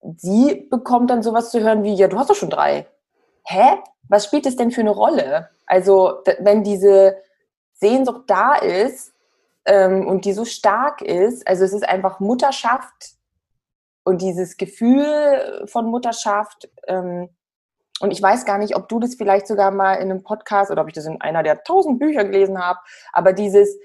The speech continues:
man, bevor man, also beim Thema Kinderwunsch ist es ja auch gut, sich immer mal die Frage zu stellen, „Warum möchte ich das Kind?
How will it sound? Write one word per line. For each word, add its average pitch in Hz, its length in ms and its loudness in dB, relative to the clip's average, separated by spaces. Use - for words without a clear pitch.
man, 190 320 -4
bevor 185 300 0
man, 214 320 0
also 185 240 -4
beim 180 180 0
Thema 185 260 0
Kinderwunsch 226 640 -2
ist 190 180 -6
es 190 120 -14
ja 190 180 0
auch 190 180 0
gut, 202 140 -6
sich 185 160 -8
immer 196 200 -4
mal 175 160 -4
die 180 80 -8
Frage 175 320 -4
zu - 120 -18
stellen, 170 440 -6
„Warum 170 300 0
möchte 185 220 -4
ich 196 80 -8
das - 180 -14
Kind? 127 320 -6